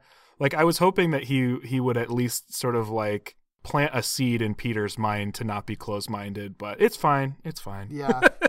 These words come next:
Speaker 1: It fits in with, like, the Hulkness of it all.
Speaker 2: It does, and I think they're probably kind of, I, I, it seemed to me like they're kind of just avoiding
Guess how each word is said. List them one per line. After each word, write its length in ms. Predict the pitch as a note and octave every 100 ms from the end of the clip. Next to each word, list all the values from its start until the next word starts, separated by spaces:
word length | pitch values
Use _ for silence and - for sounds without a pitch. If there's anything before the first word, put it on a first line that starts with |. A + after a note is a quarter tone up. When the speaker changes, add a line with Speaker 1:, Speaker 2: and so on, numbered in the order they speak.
| - -
Speaker 1:
It 140 | A#3 A#3
fits 280 | B3 A#3+ A#3+
in 160 | G3+
with, 180 | E3 D#3
like, 220 | D3+ C3+
the 160 | B2+ B2
Hulkness 560 | B2 A2 - A2 G2+
of 140 | A2 G2+
it 100 | F#2+
all. 320 | F#2+ G2+ - _ _ _ -
Speaker 2:
It 160 | G3+ G#3
does, 420 | F3+ E3 D#3+ D3+
and 120 | F#3+
I 60 | G#3
think 200 | A#3+ A3
they're 120 | F#3+
probably 500 | - E3+ D#3 D3+ D3
kind 240 | - D#3+
of, 260 | D3 C#3 - -
I, 260 | E3 E3+ F3
I, 100 | F3 F#3+
it 120 | F3
seemed 200 | - B3+
to 80 | E3+
me 100 | D#3+
like 120 | C#3+
they're 120 | D3+
kind 160 | C3+ D3+
of 60 | C3+
just 160 | C3+
avoiding 500 | D3 C3 C3+ C#3 C#3+